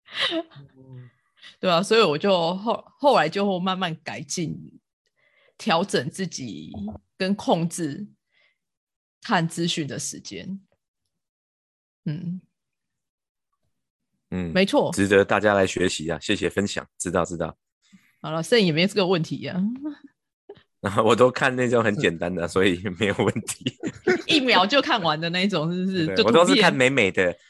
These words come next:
Speaker 3: 漂亮的那种就解决了，对。
Speaker 2: <laughs> 是哪一种啊？
Speaker 3: 啊，不好说，对。
Speaker 2: 不好说，不好说是怎样？是小孩的照片是吗？
Speaker 3: <laughs> 啊，对啊，看小孩的照片啊，你看小孩多么漂亮可爱，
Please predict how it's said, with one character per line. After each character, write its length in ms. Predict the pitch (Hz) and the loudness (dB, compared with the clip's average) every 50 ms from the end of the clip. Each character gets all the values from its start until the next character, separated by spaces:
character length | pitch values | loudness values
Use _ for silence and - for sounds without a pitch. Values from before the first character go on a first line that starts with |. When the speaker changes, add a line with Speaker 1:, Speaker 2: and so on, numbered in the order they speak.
| _ - | _ -4
Speaker 3:
漂 160 | - 160 147 | -2 0 0
亮 200 | 143 143 131 117 | 0 0 -2 -2
的 160 | 104 98 90 | -4 -6 -6
那 120 | 90 107 107 | -6 -6 -8
种 220 | 92 - 87 85 | -6 -8 -6 -6
就 80 | 98 104 | -6 -6
解 180 | - - 82 | -4 -4 -6
决 220 | 78 - - 78 80 | -4 -4 -6 -4 -4
了， 160 | 78 76 76 | -4 -6 -8
对。 280 | - _ 87 80 82 - _ _ _ _ _ _ _ _ | -6 _ -6 -6 -6 -8 _ _ _ _ _ _ _ _
Speaker 2:
<laughs> 600 | - - - - - _ _ _ _ _ _ _ | -20 -20 -20 -20 -20 _ _ _ _ _ _ _
是 60 | - 247 | -6 -4
哪 180 | 220 147 165 | -2 0 0
一 60 | 190 | 0
种 240 | 214 202 196 143 - | 0 0 0 0 0
啊？ 100 | 135 220 - - - _ - - _ _ 285 - _ _ _ _ _ _ _ _ _ _ _ _ _ _ _ - - | -2 -2 -4 -6 -10 _ -20 -20 _ _ -18 -18 _ _ _ _ _ _ _ _ _ _ _ _ _ _ _ -12 -10
Speaker 3:
啊， 200 | 82 82 85 98 107 - | -8 -8 -10 -10 -8 -2
不 120 | - 135 | 0 0
好 220 | 117 - - 76 80 | 0 2 0 -2 -2
说， 460 | 80 - - 101 90 90 90 92 - | -4 -4 -2 0 0 0 0 -2 -4
对。 140 | - 92 87 | -4 -2 0
Speaker 2:
不 60 | - 330 | 0 2
好 180 | 302 226 180 | 2 2 0
说， 400 | 208 214 220 247 247 269 330 330 330 | 0 -2 -2 -2 -2 -2 -2 -4 -8
不 160 | - - 294 | -8 -8 -6
好 180 | 285 196 185 196 | -4 -4 -4 -4
说 200 | - 233 226 294 | -4 -6 -6 -6
是 80 | 247 | -6
怎 80 | 202 190 | -6 -6
样？ 100 | 170 240 | -6 -6
是 360 | 226 269 247 202 - - - _ _ _ _ - - - _ _ - _ | -4 -6 -6 -6 -8 -12 -16 _ _ _ _ -20 -20 -20 _ _ -20 _
小 200 | - - - 156 175 | -6 0 0 2 2
孩 100 | 156 147 | 2 0
的 100 | 165 170 | 0 0
照 180 | - 208 180 170 | 2 2 2 4
片 200 | 202 196 170 185 | 4 2 4 4
是 120 | 180 165 | 2 2
吗？ 100 | 147 139 208 247 - - - - - | 2 2 2 0 0 -6 -12 -14 -12
Speaker 3:
<laughs> 320 | - 370 - _ _ - - | -12 -12 -12 _ _ -12 -10
啊， 40 | 87 | -2
对 120 | - - - | 2 4 4
啊， 60 | - | 4
看 140 | - 139 117 | 4 2 2
小 180 | - 98 82 | 0 0 0
孩 300 | 80 92 90 87 87 92 | 0 0 0 2 2 2
的 60 | 95 | 2
照 140 | 98 123 110 | 2 2 -2
片 180 | 95 - 120 98 | -2 -2 -4 -4
啊， 100 | 95 92 | -4 -4
你 40 | 92 | -4
看 140 | 95 110 101 | -4 -6 -6
小 220 | - - - 80 | -4 -6 -6 -4
孩 180 | 80 90 85 92 | -2 -2 -2 -2
多 180 | - 139 135 | -2 -2 -2
么 140 | 143 127 95 | -2 -4 -4
漂 220 | - - - 117 110 | -4 -6 -6 -6 -4
亮 140 | 113 98 92 | -6 -6 -8
可 220 | - - - 85 87 | -8 -8 -6 -4 -4
爱， 180 | 95 92 82 | -4 -6 -8